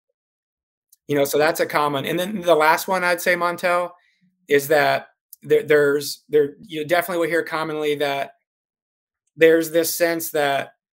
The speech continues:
they want to put me in a box based on what my M O S was. You know, a-, as we mentioned earlier, that, uh, you know, "I was an infantryman, all I can do is carry a weapon. I was a pilot, all I can do is fly." And again,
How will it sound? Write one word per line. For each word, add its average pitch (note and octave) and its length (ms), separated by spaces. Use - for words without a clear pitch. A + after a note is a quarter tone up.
they D3 180
want D#3 180
to D3 60
put F3+ 160
me D#3 80
in D3+ 80
a D3 60
box D3 320
based D3+ 240
on C#3+ 60
what C#3+ 120
my B2+ 120
M C3 120
O B2 140
S A2+ 180
was. - 520
You C#3 120
know, C3+ 200
a-, - 320
as D3 140
we D3+ 100
mentioned D3 340
earlier, B2+ 500
that, C#3 140
uh, C3+ 200
you C#3+ 120
know, C3+ 60
"I C#3 100
was C#3+ 180
an D3 60
infantryman, D#3+ 880
all D3 180
I D3 60
can D3+ 160
do D3 160
is C3+ 120
carry C#3 240
a C3 60
weapon. B2+ 320
I A#2+ 80
was B2+ 140
a B2 60
pilot, D3+ 380
all C#3 140
I C3+ 80
can C3+ 140
do C3+ 100
is C3 100
fly." A#2 440
And D3 180
again, D#3 480